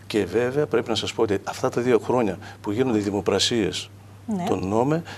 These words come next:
Speaker 1: η δεη έχει μπει μέσα πάνω από τριακόσια δέκα εκατομμύρια.
Speaker 2: Μάλιστα.
Speaker 1: Στήχησε δηλαδή πάνω από τριακόσια δέκα εκατομμύρια. Και όλα αυτά γιατί δεν τηρήθηκαν, δεν τηρήθηκαν οι συμφωνίες. Οι συμφωνίες ήτανε, παίρνανε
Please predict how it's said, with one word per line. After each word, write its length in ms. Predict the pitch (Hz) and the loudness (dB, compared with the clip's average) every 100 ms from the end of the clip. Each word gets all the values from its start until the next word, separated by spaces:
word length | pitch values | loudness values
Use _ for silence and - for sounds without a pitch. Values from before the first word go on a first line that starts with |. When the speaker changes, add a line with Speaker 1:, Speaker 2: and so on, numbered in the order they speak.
| - | -8
Speaker 1:
η 120 | - | -4
δεη 360 | 104 110 117 147 | 0 2 4 4
έχει 220 | 135 117 104 | 2 0 -4
μπει 200 | 113 120 | -4 0
μέσα 260 | 113 123 113 | 0 0 2
πάνω 220 | 117 123 | 4 4
από 120 | 107 | 2
τριακόσια 500 | 110 95 98 127 95 | 2 0 2 0 0
δέκα 300 | 107 117 123 | 0 0 -2
εκατομμύρια. 580 | 101 95 95 101 95 76 - - - - - - - - - - - | -2 -4 -2 -2 -2 -4 -10 -20 -20 -20 -20 -20 -20 -20 -20 -20 -8
Speaker 2:
Μάλιστα. 140 | 240 160 | -4 0
Speaker 1:
Στήχησε 320 | 131 113 113 | 2 2 4
δηλαδή 220 | 104 117 | 4 4
πάνω 320 | - 139 156 | 4 6 6
από 120 | 135 | 4
τριακόσια 460 | 107 104 104 107 101 | 4 4 4 2 2
δέκα 240 | 95 87 82 - - - - - - | 2 0 -2 -10 -16 -16 -18 -18 -14
εκατομμύρια. 540 | - 101 107 104 98 92 | -10 0 0 2 0 0
Και 100 | 90 | 6
όλα 120 | 147 | 6
αυτά 200 | 160 170 | 8 4
γιατί 260 | 151 117 151 | 4 4 2
δεν 280 | 131 147 147 | 6 4 4
τηρήθηκαν, 680 | 147 113 110 110 117 151 175 - - - - - - | 4 4 4 2 4 2 2 -6 -20 -20 -20 -20 -2
δεν 200 | 123 135 | 2 4
τηρήθηκαν 360 | 131 147 - | 4 4 2
οι 20 | 156 | 2
συμφωνίες. 580 | 135 120 123 120 78 - - - | 0 -2 0 0 -2 -10 -16 -6
Οι 80 | |
συμφωνίες 480 | 104 101 107 135 117 | -4 0 0 2 0
ήτανε, 300 | 135 131 113 98 - - - | 2 2 0 -4 -14 -16 4
παίρνανε 540 | - 127 123 107 87 | 6 6 6 4 0